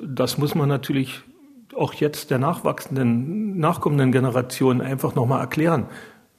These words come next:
wie schlimm sich sowas entwickeln kann, aber auch vor allen Dingen, dass eben sowas, wenn genügend Mut da ist, auch wieder vorübergehen kann. Letztendlich hat's uns einfach nur insgesamt noch viel, viel politischer gemacht.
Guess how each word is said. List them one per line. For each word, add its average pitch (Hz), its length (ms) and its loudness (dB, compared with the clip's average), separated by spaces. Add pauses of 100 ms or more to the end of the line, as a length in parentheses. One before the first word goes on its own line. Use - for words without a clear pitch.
wie 113 160 0
schlimm 165 520 4
sich 135 180 2
sowas 131 260 4
entwickeln 156 360 2
kann, 170 280 2 (580)
aber 131 260 4
auch 165 200 8
vor - 220 2
allen 165 160 4
Dingen, 165 360 2
dass 139 220 -2
eben 147 200 -2
sowas, 143 540 -2 (520)
wenn 143 180 0
genügend 139 400 0
Mut 135 260 -2
da 147 80 0
ist, - 240 -2
auch 131 220 -6
wieder 127 160 0
vorübergehen 117 500 0
kann. - 200 -8 (580)
Letztendlich 160 920 2 (180)
hat's 156 280 -2
uns 147 200 -2
einfach 143 460 -2
nur 143 300 0
insgesamt 143 540 2
noch 127 120 0
viel, 180 240 0
viel 170 240 -2
politischer 180 520 0
gemacht. 170 500 0